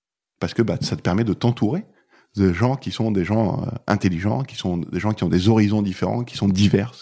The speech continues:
qui sont, euh, pas la même culture, pas le même âge, pas le même background que toi, qui ont des expertises différentes. Et si tu leur délègues complètement et tu arrêtes de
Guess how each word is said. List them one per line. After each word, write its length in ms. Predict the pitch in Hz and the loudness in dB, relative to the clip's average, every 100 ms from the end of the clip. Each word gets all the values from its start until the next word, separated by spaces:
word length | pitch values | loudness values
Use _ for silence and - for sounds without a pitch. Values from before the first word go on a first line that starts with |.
| - | -16
qui 80 | 87 | -12
sont, 380 | - 98 95 - - | -6 -4 -4 -6 -8
euh, 80 | 120 - - - | -10 -10 -8 -2
pas 60 | |
la 60 | 92 | 0
même 160 | 98 | 0
culture, 280 | 95 110 - | -2 -4 -2
pas 100 | - | -2
le 60 | 98 | 0
même 220 | 90 90 | 0 0
âge, 220 | 95 110 | 2 0
pas 100 | 92 | 0
le 40 | 92 | -2
même 180 | 90 | 0
background 440 | 87 90 90 92 110 - - | 0 0 0 0 -2 -6 -8
que 80 | - | -4
toi, 260 | 92 107 127 | 0 2 2
qui 80 | 92 | -2
ont 40 | |
des 180 | 90 117 | -4 -4
expertises 400 | - 95 - 110 | 0 -2 -2 -6
différentes. 440 | 98 - 120 151 - _ _ - | -6 -2 -2 -2 -6 _ _ 0
Et 200 | 113 - _ _ _ _ | 2 2 _ _ _ _
si 200 | - 151 | -4 -2
tu 120 | - | 2
leur 160 | 107 92 | 2 2
délègues 340 | 110 135 131 | 2 2 0
complètement 440 | - 107 98 107 104 | -2 -2 -2 0 -2
et 40 | |
tu 140 | - | 2
arrêtes 300 | 101 107 117 | 0 2 -2
de 160 | 82 95 | -2 -4